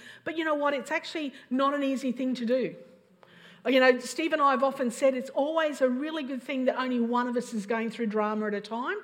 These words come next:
so the other person, has anyone else thought that, you know? You know, if you're both at the same, it's like, "Oh my God, how would we ever get out of it?" So it's always that thing that,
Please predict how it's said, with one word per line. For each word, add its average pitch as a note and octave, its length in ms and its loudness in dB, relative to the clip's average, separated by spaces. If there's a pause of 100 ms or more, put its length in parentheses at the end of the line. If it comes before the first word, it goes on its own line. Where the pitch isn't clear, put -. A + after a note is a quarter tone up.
(220)
so - 160 2
the A3 100 2
other A3 200 2
person, G#3+ 560 4 (220)
has B3 100 -2
anyone B3+ 220 4
else B3 220 2
thought B3+ 260 10
that, A3 180 4
you A#3+ 80 6
know? A#3 200 4 (280)
You D4 120 -6
know, C#4 120 6
if C4+ 100 4
you're C#4 100 4
both D#4 320 2
at C4 100 -4
the A3 60 -2
same, B3+ 360 0
it's C4+ 160 -8
like, A#3+ 240 -4
"Oh D#4 80 -4
my G#3+ 160 -2
God, A#3+ 180 0
how C4 240 0
would A#3+ 240 0
we A#3 180 2
ever A#3+ 140 4
get G#3 180 2
out B3+ 220 2
of B3 140 -4
it?" - 180 -4 (240)
So C#4 140 4
it's C#4 120 0
always E4+ 440 0
that B3 260 -2
thing B3+ 220 0
that, A#3 200 -2